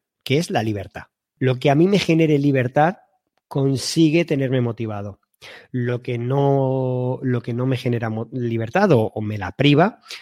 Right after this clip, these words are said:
lo que consigue es desmotivarme. Y, lógicamente, lo que me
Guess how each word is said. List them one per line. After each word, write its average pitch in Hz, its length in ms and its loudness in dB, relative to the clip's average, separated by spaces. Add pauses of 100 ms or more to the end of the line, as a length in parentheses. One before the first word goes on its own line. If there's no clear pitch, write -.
(140)
lo 143 120 2
que 147 100 -2
consigue 156 600 4
es 208 200 -2
desmotivarme. 110 760 -2
Y, 120 60 -12
lógicamente, 120 520 -12
lo 110 220 -14
que 110 140 -12
me 110 360 -12